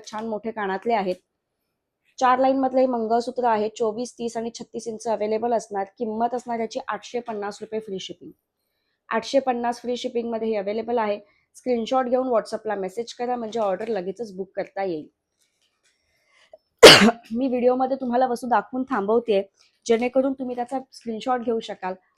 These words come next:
ऑर्डर लवकर बुक कराल. एकदा का हे सेम स्टॉक संपला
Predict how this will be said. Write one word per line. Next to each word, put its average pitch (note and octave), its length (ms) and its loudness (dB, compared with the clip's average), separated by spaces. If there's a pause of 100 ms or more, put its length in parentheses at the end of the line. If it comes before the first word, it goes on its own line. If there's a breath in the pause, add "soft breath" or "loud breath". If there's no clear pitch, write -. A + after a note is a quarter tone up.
ऑर्डर G#3 260 -2
लवकर A#3 340 0
बुक A3+ 240 -6
कराल. F#3 300 0 (720 soft breath)
एकदा A#3 280 4
का C#4+ 140 2
हे D4 140 2
सेम C4 280 0
स्टॉक B3+ 320 -4
संपला A3 440 -2